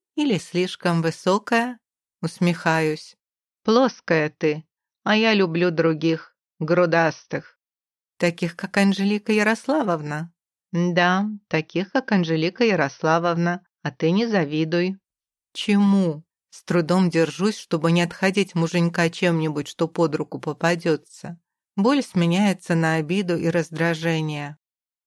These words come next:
Тому, что ты не развиваешься. Как была маркетологом, так и осталась. Ты хотела, очень хотела стать креативным директором, но ты не смогла. "Да и внешне.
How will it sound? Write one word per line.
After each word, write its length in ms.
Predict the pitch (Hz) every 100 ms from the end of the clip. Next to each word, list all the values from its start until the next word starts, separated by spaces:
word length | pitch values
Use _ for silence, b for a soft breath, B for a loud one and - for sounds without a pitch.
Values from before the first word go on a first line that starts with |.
| -
Тому, 320 | 185 208 269
что 220 | - 240
ты 160 | 233 247
не 140 | 233 226
развиваешься. 1300 | 226 208 208 220 220 180 151 - - - 127 165 _ _
Как 260 | 170 156
была 320 | 147 151 160 208
маркетологом, 1000 | 226 220 220 214 208 208 202 196 202 208
так 320 | - 233 -
и 60 | 156
осталась. 720 | 147 - 160 156 156 156 - _ _
Ты 120 | - 165
хотела, 760 | - 165 - 190 185 160 151 - _ -
очень 480 | 196 180 - 170
хотела 520 | 165 160 156 180 165 160
стать 360 | - 170 170
креативным 760 | - 170 160 - 190 175 170 160
директором, 800 | 156 151 196 214 - 170 156 156
но 140 | 151
ты 460 | 143 - 175 202 196 _ _ _ _
не 200 | 165 165
смогла. 880 | 156 170 170 180 180 175 165 160 156 - _ -
"Да 160 | 208 220
и 220 | 214 190
внешне. 800 | 170 165 170 165 - 160 147